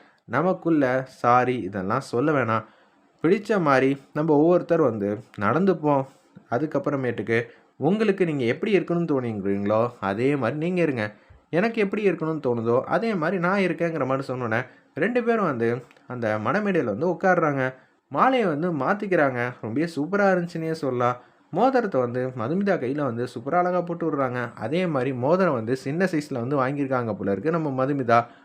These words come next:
அவங்க கையில வந்து போக மாட்டேங்குது, கொஞ்சம் நல்லா தள்ளிடுறாங்க போல இருக்கு. உடனே வந்து கௌதம் வந்து ஆணு கத்துறாங்க. அந்த இடத்துல மோதிரம் சைஸ் சின்னது, மாப்பிள்ளையோட கை சைஸ் ரொம்ப பெருசு, அதான் இங்க பிரச்சனைங்கிற மாதிரி சுத்தி இருக்கிறவங்கலாம் கிண்டல் பண்ற மாதிரி இருக்கிறப்ப,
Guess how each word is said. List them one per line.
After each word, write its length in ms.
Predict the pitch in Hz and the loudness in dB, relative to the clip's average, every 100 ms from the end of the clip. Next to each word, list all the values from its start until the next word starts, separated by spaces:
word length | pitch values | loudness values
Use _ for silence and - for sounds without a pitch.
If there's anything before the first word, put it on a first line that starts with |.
| _ | _
அவங்க 300 | - 220 226 | 0 2 2
கையில 280 | 202 202 220 | 0 0 2
வந்து 380 | 175 127 123 139 - - _ | 2 2 2 0 -4 -20 _
போக 240 | - 254 262 | 4 6 6
மாட்டேங்குது, 640 | 214 160 135 127 123 - _ _ | 4 4 2 2 2 -2 _ _
கொஞ்சம் 240 | - 170 | -2 2
நல்லா 240 | 165 196 240 | 4 6 4
தள்ளிடுறாங்க 640 | 214 190 202 190 175 160 | 4 4 4 4 4 2
போல 120 | 143 | 4
இருக்கு. 320 | 135 127 135 139 | 4 4 0 0
உடனே 360 | - 120 147 160 | -2 2 2 2
வந்து 220 | 143 135 | 0 0
கௌதம் 360 | 120 123 147 147 | 2 0 2 -2
வந்து 300 | 117 113 120 | 0 -2 -2
ஆணு 300 | 120 120 156 | 2 2 2
கத்துறாங்க. 480 | 160 143 156 143 151 | 0 0 2 2 2
அந்த 220 | 180 170 | 2 0
இடத்துல 220 | 156 139 131 - - _ - | 2 2 2 0 -20 _ -4
மோதிரம் 460 | 117 143 143 135 127 | 2 4 4 2 0
சைஸ் 340 | 117 117 117 104 | -2 -2 -6 -8
சின்னது, 400 | - 123 131 104 107 127 113 | -6 -2 0 2 2 0 0
மாப்பிள்ளையோட 680 | 95 123 147 151 131 120 131 | -2 -2 0 2 2 2 0
கை 260 | 113 123 147 | 0 0 0
சைஸ் 360 | 127 123 120 147 | -2 -4 -2 0
ரொம்ப 340 | 113 107 156 | 0 0 0
பெருசு, 300 | 156 147 - - | 0 -2 -2 -8
அதான் 360 | - 95 123 156 | -6 -4 0 0
இங்க 200 | 185 175 | 2 0
பிரச்சனைங்கிற 640 | 170 147 160 160 165 143 | 0 -4 -4 -4 -2 -2
மாதிரி 200 | 117 123 | 0 -2
சுத்தி 320 | 135 123 - | -4 -6 -2
இருக்கிறவங்கலாம் 420 | 190 160 135 127 147 | 0 0 0 -2 -4
கிண்டல் 300 | 143 147 165 | -4 -4 -2
பண்ற 240 | 151 127 | -2 -2
மாதிரி 240 | 120 131 | 0 0
இருக்கிறப்ப, 320 | 117 110 107 | 0 0 2